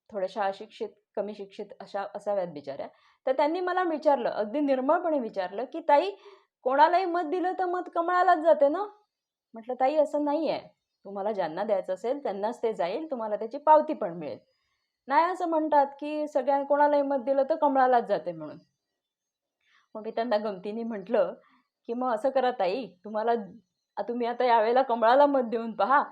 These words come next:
म्हणजे ते तुम्हाला दुसऱ्या कोणाला तरी जाईल. जर म-, यं-, यंत्रामध्ये असं सगळा तांत्रिक हे केला असेल तर कमळाला मत देऊन पहा, दुसऱ्या कोणत्या तरी पक्षाला जाईल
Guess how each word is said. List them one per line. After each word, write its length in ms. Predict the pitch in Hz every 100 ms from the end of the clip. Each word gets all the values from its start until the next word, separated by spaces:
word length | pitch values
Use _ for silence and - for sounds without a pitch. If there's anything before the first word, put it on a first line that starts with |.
| - _ -
म्हणजे 220 | 269 285
ते 140 | 294 311
तुम्हाला 420 | 262 294 294 311
दुसऱ्या 380 | 269 285 302 302
कोणाला 360 | 302 302 311
तरी 240 | 294 330 330
जाईल. 380 | 294 226 226 220 214
जर 220 | 214 220 220 196
म-, 140 | 180 165
यं-, 300 | 185 175 170 -
यंत्रामध्ये 640 | 185 180 190 214 220 220
असं 380 | 208 156 - 226
सगळा 440 | 233 208 226 247 240 _ _ -
तांत्रिक 380 | 196 202 220 247 269
हे 80 |
केला 340 | 233 202 208 226
असेल 320 | 208 180 - - _ _ 247
तर 100 | 262 254 -
कमळाला 400 | 285 320 349 320
मत 120 | 262
देऊन 260 | 208 180 208
पहा, 140 | 277
दुसऱ्या 320 | 302 381 370 359
कोणत्या 280 | 262 233 226
तरी 140 | 214
पक्षाला 460 | 220 208 - 185 175
जाईल 260 | 160 151